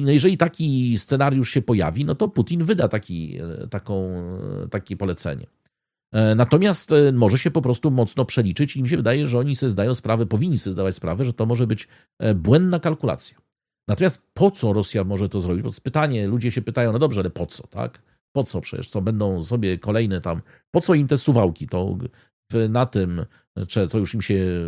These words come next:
niedźwiedzie im się na Syberii nie mieszczą, to jeszcze tam do nas, prawda, tam do puszczy na, na północnej Polsce wpuszczą więcej, to przecież mogą równie dobrze na Białorusi”.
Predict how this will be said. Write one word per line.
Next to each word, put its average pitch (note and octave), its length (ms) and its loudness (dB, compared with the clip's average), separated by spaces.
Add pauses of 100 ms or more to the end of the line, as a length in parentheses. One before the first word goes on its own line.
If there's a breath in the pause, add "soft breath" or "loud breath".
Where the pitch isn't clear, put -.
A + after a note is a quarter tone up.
(140)
niedźwiedzie B2+ 540 2
im D#3+ 120 2
się D3+ 120 -2
na D3 100 0
Syberii D3 440 0
nie C3+ 100 0
mieszczą, C#3 380 -2
to B2+ 100 -2
jeszcze C3 300 -2
tam A#2 260 -2
do B2+ 100 2
nas, A#2+ 200 0
prawda, G#2+ 340 0
tam G2+ 240 0 (360 loud breath)
do A2 240 2
puszczy D3+ 480 0
na, C3 160 0 (140)
na B2 80 4
północnej C3+ 560 2
Polsce B2+ 500 -4
wpuszczą C#3 480 -4
więcej, C3 460 -2 (420 soft breath)
to - 60 -6
przecież - 220 -6
mogą A#2+ 180 2
równie B2 160 0
dobrze A#2+ 160 0
na B2 100 0
Białorusi”. A#2 640 2